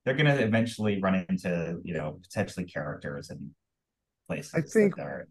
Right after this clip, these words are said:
Speaker 1: they're
Speaker 2: one of the
Speaker 1: familiar.
Speaker 2: things that you guys do as a Lucasfilm collectively as a whole, you put, you put, like, there's so many layers to Star Wars, right? But then there,
Speaker 1: Yeah.
Speaker 2: the way you guys make shows, there's so many layers there too. Whether you're just a casual fan or an in-, like, getting into it,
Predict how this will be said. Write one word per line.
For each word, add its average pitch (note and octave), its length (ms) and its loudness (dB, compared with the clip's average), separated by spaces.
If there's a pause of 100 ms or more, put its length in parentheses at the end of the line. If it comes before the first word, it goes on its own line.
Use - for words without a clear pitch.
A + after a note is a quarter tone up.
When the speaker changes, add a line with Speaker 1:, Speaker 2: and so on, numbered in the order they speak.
(320)
Speaker 1:
they're E3+ 120 0
Speaker 2:
one F#3 100 4
of F#3 60 6
the F3+ 80 4
Speaker 1:
familiar. E3 260 4
Speaker 2:
things - 20 2
that D3 220 -2
you E3 140 0
guys E3+ 380 6
do D3+ 280 0
as C3+ 140 -2
a E3 60 -8
Lucasfilm E3 720 2
collectively D3+ 460 2
as C3+ 80 0
a C3+ 60 -6
whole, B2+ 440 -4 (720)
you E3 120 2
put, G3 260 4
you E3+ 100 0
put, A3 220 4
like, F3 120 4
there's D#3 160 2
so A3 180 4
many B3 160 6
layers C#3+ 400 0
to C#3 80 -8
Star C3+ 340 0
Wars, A#2+ 240 -4
right? C#3+ 240 2 (400)
But D#3 100 2
then F#3 140 8
there, A3 120 10
Speaker 1:
Yeah. F#3+ 80 2
Speaker 2:
the E3+ 100 6
way E3 140 2
you G#3+ 100 4
guys F3+ 260 8
make D3 260 2
shows, D#3+ 360 4
there's C3+ 160 -4
so - 160 0
many D#3+ 160 4
layers C#3+ 380 2
there C3 160 -2
too. B2+ 360 4 (300)
Whether D#3+ 180 8
you're D#3 80 8
just D3+ 160 0
a D3+ 60 -2
casual D3+ 360 0
fan D3+ 260 2
or C3 80 4
an C#3 60 0
in-, D3 220 0
like, C3+ 260 0
getting D3 220 2
into D3 300 2
it, A#2+ 120 -4